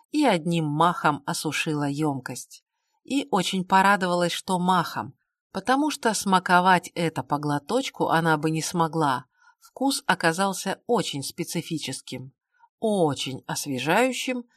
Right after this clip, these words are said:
и согревающим одновременно. Зато где-то внутри носа и горла мгновенно прекратило подленько скрестись и чесаться.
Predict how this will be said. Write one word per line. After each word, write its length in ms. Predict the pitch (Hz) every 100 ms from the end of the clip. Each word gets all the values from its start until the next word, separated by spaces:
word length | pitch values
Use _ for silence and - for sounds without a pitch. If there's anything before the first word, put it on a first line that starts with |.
| _ -
и 100 | 339
согревающим 920 | - - 202 156 151 147 - 160 143
одновременно. 1040 | - 156 160 143 147 143 135 123 107 113 - _ _ _ _ _ _ _
Зато 460 | - 165 165 - 277
где-то 380 | 180 160 220 165
внутри 440 | 165 170 170 170
носа 440 | 160 190 202 - 147
и 100 | 160
горла 480 | 170 269 240 180 156 - -
мгновенно 760 | 190 185 185 185 190 220 190 165
прекратило 680 | - 160 165 156 - 214 165
подленько 600 | - 185 160 156 147 147
скрестись 680 | - 165 147 - 202 180 - _ _
и 80 | 175
чесаться. 720 | - 165 185 143 - - 117